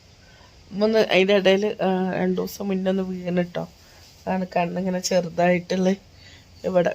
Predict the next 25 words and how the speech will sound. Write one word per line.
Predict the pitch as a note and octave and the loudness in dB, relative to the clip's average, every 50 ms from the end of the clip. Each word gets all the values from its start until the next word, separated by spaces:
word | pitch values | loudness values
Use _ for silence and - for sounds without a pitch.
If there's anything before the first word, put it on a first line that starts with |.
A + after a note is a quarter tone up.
| - - | -2 0
കണ്ണിൻ്റെ | F#3+ F#3 F#3+ F#3 F#3+ F#3+ G3+ G#3 | 2 2 2 2 0 0 -2 -2
ഈ | G3+ G3 | 0 0
ഭാഗത്തായിട്ട് | F#3 F#3 - - - - F#3+ F3+ F3+ F#3 - - | 0 2 0 0 -2 -2 -4 -4 -2 -2 0 0
ചെറിയൊരു | F#3+ F#3 F#3 F3 F3+ F#3+ F#3+ F#3+ F#3 F#3 | 0 -2 -2 -2 0 0 2 2 2 0
മുറിവൊക്കെ | F#3 F3+ F3+ F3 - F3 F3 - - - F3 E3+ | 0 -2 -4 -4 -2 -2 -2 -2 -4 -8 -6 -4
വന്നിട്ടുണ്ട്. | E3 F3 E3 D#3+ E3+ F3 E3+ E3+ E3+ G3+ G3+ - - - - - - - - - - - - - - - - - - - - F#3+ | -4 -4 -6 -6 -6 -8 -6 -6 -6 -8 -8 -12 -20 -20 -20 -16 -12 -10 -10 -10 -12 -18 -20 -20 -20 -20 -20 -20 -20 -4 0 0
എന്തോ | G3 F#3+ F#3 F#3 G3 A#3 | 4 6 6 8 8 8
ഭാഗ്യത്തിന് | A3+ G#3+ G3+ G3+ G3 - G#3 A3 A#3 G#3+ | 6 6 2 -2 -6 -6 -4 -2 0 2
വലിയ | G3 F#3 - - F#3+ G#3+ G#3+ | 2 2 2 0 0 2 2
മുറിവൊന്നും | G#3 G3+ G#3 G3+ G#3 G#3 G#3 G3+ | 2 4 4 4 4 4 2 4
ഇല്ലാണ്ട് | G3 F#3+ F#3 F#3 F#3 G3+ G3 - | 4 4 4 4 2 0 2 2
കഴിച്ചിലായി. | F#3+ F3+ F3+ - - - F#3+ F#3 F#3 F3+ - - F3+ - - - F3+ | 2 2 2 -2 -4 -4 0 2 2 2 2 0 -12 -14 -12 -8 -4
ഏ, | F3+ F3 E3+ | -2 -2 -2
ഇതുപോലെ | F3 F#3 F#3 - F#3 F#3 F#3+ G3+ G#3 G#3 | -2 -6 0 4 4 6 6 6 4 4
മുന്നേ | G3+ G3 F#3+ F#3+ G3 G#3 A3 A3 - - - - - - - - - - | 4 2 2 4 2 2 2 0 -6 -16 -16 -14 -14 -14 -16 -18 -14 -6
ഇതുപോലെ | G3 G3+ F#3 F#3+ F#3+ G3+ G3+ G3+ | -6 -2 2 4 4 6 8 8
രണ്ട് | F#3+ F#3+ F3 | 6 6 4
പ്രാവശ്യം | F3+ F#3 F#3+ - - F#3 F#3+ F#3+ | 2 0 2 2 0 0 0 0
വീണിട്ട്, | F#3 F#3 F#3 F#3 F3+ F3+ - F#3+ - - - - G3 | 0 0 0 0 -2 -2 -8 -8 -8 -10 -10 -6 -4
ഉം, | G3+ G3 F#3 F3+ F3+ - - - - _ - - - - | -4 -4 -4 -8 -10 -14 -16 -20 -20 _ -14 -8 -6 -4
ഒന്ന് | F3+ F#3 F#3+ F#3 F#3 | -2 -2 -2 -2 0
തലക്ക്, | G#3 G3 F#3 F3 F3 - - _ - F3 F3+ F3+ - - - - C#3 E3 | 0 0 0 0 -2 -6 -14 _ -8 -4 -4 -4 -4 -4 -4 -2 2 2
ഏ, | F3+ F3 F3 | 2 2 0
പിന്നെ | - E3+ E3+ F3+ F#3+ F#3+ | -4 -6 -2 0 2 2
ഒന്ന്, | F#3+ F#3+ G3 | 4 4 2